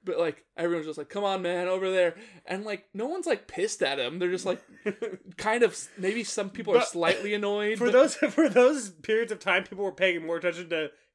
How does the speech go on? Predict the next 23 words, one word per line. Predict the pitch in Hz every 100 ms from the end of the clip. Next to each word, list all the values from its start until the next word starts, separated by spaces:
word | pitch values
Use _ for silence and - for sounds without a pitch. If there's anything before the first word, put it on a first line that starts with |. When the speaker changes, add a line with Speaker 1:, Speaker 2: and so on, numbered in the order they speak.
| -
Speaker 2:
his | 185 185
saga | - 160 175 190
than | 175 156
anything | 160 170 151
that | 156
was | 160
happening | 156 160 156 170
on | 160
the | 170
screen. | 180 - 160 165
Speaker 1:
That's | 170 214 -
true. | - 302 220
Like, | 196 208 - 185
see, | 254 285
I | 233
remembered | 220 247 233
all | - 202 226
of | 196
this. | 214 175 - -
I | 214
don't | 277 -
remember, | 180 170 180 165 -
like, | 190 -